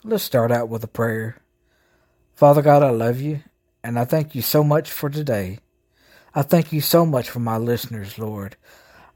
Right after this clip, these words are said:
I hope and pray that somehow this message will impact their lives or touch their hearts, or when they share this podcast with others, that it may touch their hearts.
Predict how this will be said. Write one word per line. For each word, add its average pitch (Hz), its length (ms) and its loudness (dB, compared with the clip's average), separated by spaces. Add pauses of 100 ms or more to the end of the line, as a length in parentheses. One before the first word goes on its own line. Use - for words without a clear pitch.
(160)
I - 60 0
hope 151 400 2
and 139 180 -4
pray 135 240 4
that 123 220 -6
somehow 139 960 0 (460)
this 147 200 -2
message 135 460 0
will 127 120 -4
impact 127 480 -2
their 127 220 0 (160)
lives 117 640 -2 (300)
or 120 100 0
touch - 380 -2
their 123 160 2
hearts, 127 560 -2 (320)
or 131 120 6
when 127 220 2
they 123 140 2
share 165 320 2
this 127 180 -4
podcast 123 600 -4
with 139 100 -12
others, 143 460 -2
that 120 160 -4
it 123 100 -6
may 120 160 -4
touch 131 380 -4
their 147 220 -2
hearts. 104 520 -10